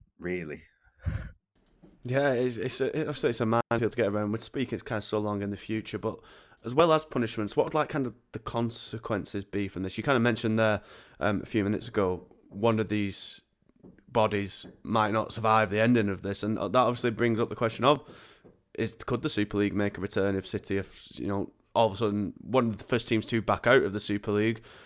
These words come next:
Speaker 2: um, or maybe the first, um, if memory serves, and to kind of come back to the Premier League, and I've obviously committed to never do that again, but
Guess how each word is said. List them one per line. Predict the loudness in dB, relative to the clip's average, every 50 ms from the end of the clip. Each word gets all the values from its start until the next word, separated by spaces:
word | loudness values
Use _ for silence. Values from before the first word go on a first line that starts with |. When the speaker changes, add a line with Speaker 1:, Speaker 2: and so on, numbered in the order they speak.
| -14 -4
Speaker 2:
um, | -2 0 0 0 -2 -4 -8 -12 -14 _ _ -6
or | -4 -4 -4 -2
maybe | -4 -4 -4 -4 -4
the | 0 0 0
first, | 0 -2 -6 -8 -8 -8 -10 -12 -12 -10
um, | -8 -8 -6 -6
if | -6 -6
memory | -4 -4 -2 -4 -4
serves, | -4 -2 -2 0 0 -2 -4 -8 -18 -20 -20 -20 -20 -20 -20 -10 -4
and | -2 -2 -2 -2
to | -2 -4 -4
kind | -2 0 -2 0
of | -2 -2 -2
come | -4 -2 0
back | 0 0 -2 0
to | 0 2 4 4
the | 2
Premier | 2 2 0 2 2
League, | 2 4 2 2 2 2
and | 0 0 0
I've | 0 0 0
obviously | 0 -2 0 -4 -6
committed | -4 -2 -4 -2 -2 -2 -4 -2
to | -2
never | 0 2 0 2
do | 2 0
that | 0 0
again, | 0 2 2 2 4 2 2
but | 2 0 0